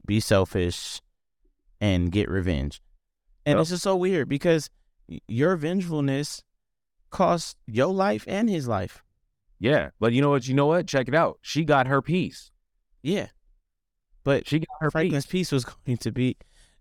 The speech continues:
Speaker 1: Franklin's piece, like you said, Franklin's piece was going to be getting the money. She
Speaker 2: Yeah.
Speaker 1: would've got her piece if she had a waited twenty seconds.
Speaker 2: Yeah.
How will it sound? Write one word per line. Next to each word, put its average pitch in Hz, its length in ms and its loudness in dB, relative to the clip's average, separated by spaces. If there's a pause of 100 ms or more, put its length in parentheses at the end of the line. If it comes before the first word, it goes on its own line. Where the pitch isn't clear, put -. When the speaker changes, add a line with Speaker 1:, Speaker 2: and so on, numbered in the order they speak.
Speaker 1:
Franklin's 170 400 0
piece, 160 300 -2 (180)
like 113 220 -2
you 117 60 -2
said, 101 320 0 (240)
Franklin's 127 400 -2
piece 151 260 -2
was 98 140 0
going 113 280 0
to - 100 -8
be 95 100 0
getting 85 240 -4
the 85 60 0
money. 92 340 -4 (1040)
She - 140 -2
Speaker 2:
Yeah. 156 60 4
Speaker 1:
would've 160 120 2
got 143 180 4
her 139 140 0
piece 151 360 -2
if 107 120 -2
she 143 140 -2
had 131 180 2
a 113 60 0
waited 120 360 -2
twenty 170 320 -4
seconds. - 560 -4 (1120)
Speaker 2:
Yeah. 113 240 2